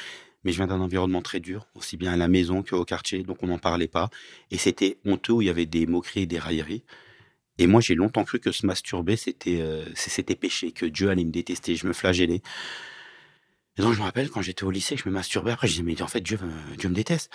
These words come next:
Et j'ai dû attendre d'arriver à la fac, parce que j'ai fait fac de médecine, et j'ai raté médecine avant de faire journaliste. Et en fait, les gens parlaient un peu plus naturellement, et ils me disaient : « Ben ouais, on se branle et c'est normal. » Et là, j'ai fait : « Ah ouais, c'est normal de se branler. »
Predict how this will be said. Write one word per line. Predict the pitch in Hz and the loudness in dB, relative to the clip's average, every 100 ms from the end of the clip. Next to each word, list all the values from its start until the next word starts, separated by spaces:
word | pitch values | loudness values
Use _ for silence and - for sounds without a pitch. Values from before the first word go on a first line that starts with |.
| - - - | -16 -14 -2
Et | 92 | 0
j'ai | 87 | 2
dû | 90 95 | 4 6
attendre | 101 127 | 6 6
d'arriver | 107 87 87 | 2 2 0
à | 90 | 2
la | 85 | 2
fac, | - 135 | 2 2
parce | - | -2
que | 85 | -8
j'ai | 82 | -6
fait | - | -6
fac | 80 107 | 0 0
de | 95 | 2
médecine, | 95 92 - 98 - - | 0 -2 -4 -4 -4 -4
et | 82 | -4
j'ai | 76 | -2
raté | 78 - | -6 -6
médecine | 76 78 - 82 78 - | -8 -8 -10 -12 -12 -12
avant | 78 78 | -8 -6
de | |
faire | 82 | -6
journaliste. | 82 80 78 117 - - - - _ _ - | -6 -6 -2 -2 -2 -14 -20 -20 _ _ -14
Et | |
en | - | -12
fait, | - 123 | -8 -4
les | - | -2
gens | 101 | -2
parlaient | 110 - 73 | -2 -4 -8
un | |
peu | - | -8
plus | - 82 | -4 -2
naturellement, | 76 - 69 104 151 170 | -2 -6 -8 -6 -6 -8
et | - 87 | -12 -8
ils | 69 | -8
me | 73 | -10
disaient : « | - - | -14 -14
Ben | - 73 | -8 -4
ouais, | 135 | -2
on | 190 - | -4 -6
se | 76 | -4
branle | 76 101 | 0 0
et | 107 | 0
c'est | - | -4
normal. » | 80 101 175 - | -6 -4 -6 -8
Et | |
là, | - | -12
j'ai | - | -14
fait : « | - - | -14 -18
Ah | - - - - | -16 -18 -16 -8
ouais, | 214 - | -6 -4
c'est | 123 | -6
normal | - 151 160 156 | -6 -4 -4 -4
de | |
se | 160 | -4
branler. » | 131 131 185 | 0 2 0